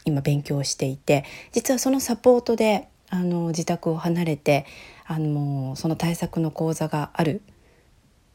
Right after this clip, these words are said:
ところに、あの、学校にね、行くために、あの、今、二週間来てるんですけれども、まあ、それで、あの、さすがにね、浪人生になってからそういうことを言わなくなって、まあ、本人もかなり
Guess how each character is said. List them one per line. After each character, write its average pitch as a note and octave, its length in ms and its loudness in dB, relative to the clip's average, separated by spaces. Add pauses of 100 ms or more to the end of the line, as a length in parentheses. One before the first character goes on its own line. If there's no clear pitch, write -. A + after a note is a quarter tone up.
(720)
と D#3 80 2
こ D3 140 2
ろ C3+ 60 4
に、 B2+ 200 0 (240)
あ D3 120 0
の、 C#3 200 2
学 C#3+ 180 0
校 D3+ 100 2
に D3 120 4
ね、 F#3 160 2
行 F3 80 0
く - 80 -14
た E3+ 120 0
め F3 140 2
に、 D3+ 240 0 (460)
あ D3 100 -2
の、 C#3 400 -2
今、 C#3 320 0
二 D3 120 0
週 D3 180 0
間 C#3 160 -4
来 - 100 -6
て E3 100 0
る D3 120 2
ん C#3 40 0
で C#3 100 -2
す - 100 -10
け C#3 100 -4
れ C#3 80 -4
ど D3 100 -8
も、 E3+ 320 0 (1400)
ま A#3 60 0
あ、 G#3+ 40 4
そ A3+ 120 4
れ A#3 80 8
で、 A3+ 260 4 (120)
あ G#3 140 4
の、 G3+ 200 4
さ G#3+ 120 0
す A3+ 140 0
が C#4 100 4
に C4+ 120 4
ね、 C4 320 4
浪 G#3 180 4
人 A3+ 240 2
生 G3 220 2
に E3 100 2
な E3 120 2
っ E3+ 60 -4
て - 140 -6
か C#3+ 120 -4
ら C3+ 160 -2
そ D#3 160 0
う D#3 40 4
い D3 40 2
う C#3+ 40 -2
こ D3+ 140 -6
と D3 100 -2
を - 20 2
言 C#3 120 0
わ D3+ 80 0
な D#3+ 120 0
く D#3+ 120 -4
な D#3 120 0
っ D3+ 60 -8
て、 - 80 -4
ま D3+ 140 0
あ、 - 20 -6
本 D#3+ 220 2
人 C#3+ 120 0
も C3+ 80 -4
か D3+ 140 0
な C#3+ 120 2
り C3 140 -2